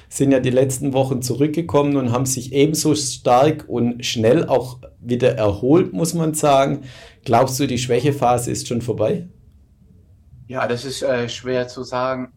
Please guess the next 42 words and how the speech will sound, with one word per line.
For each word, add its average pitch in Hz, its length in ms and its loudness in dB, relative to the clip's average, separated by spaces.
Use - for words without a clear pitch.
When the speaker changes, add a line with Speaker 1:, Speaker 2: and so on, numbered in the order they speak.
Speaker 2:
aber 113 300 -10
so, 120 420 -6
ähm, 120 340 -8
im 123 160 -10
Allgemeinen, 117 680 -6
äh, 117 280 -8
kann 127 160 -4
man 123 100 -2
davon 120 240 -4
ausgehen, 123 600 -6
dass, 117 280 -10
ähm, 113 540 -8
naja, 135 260 -2
zum, 123 240 -4
zum 123 160 -6
Jahresende 120 540 -4
hin 131 240 -10
gibt's 127 260 -16
oft 147 280 -10
ja, 113 320 -2
äh, 113 360 -8
Rallyes, 127 480 -6
w-, - 40 -20
weil 113 560 -10
das 110 140 -18
Portfolio-Management 120 1000 -4
versucht, 123 380 -10
sich 120 160 -8
da 113 160 -4
ordentlich, 117 640 -8
äh, 110 60 -6
aufzustellen 117 960 -6
und 117 120 -12
die 117 120 -8
großen 120 360 -10
Gewinner 120 400 -4
ins 117 220 -6
Depot 123 380 -4
reinzuhieven 117 760 -6
und 113 140 -8
so. 117 160 -8
Und 113 260 -10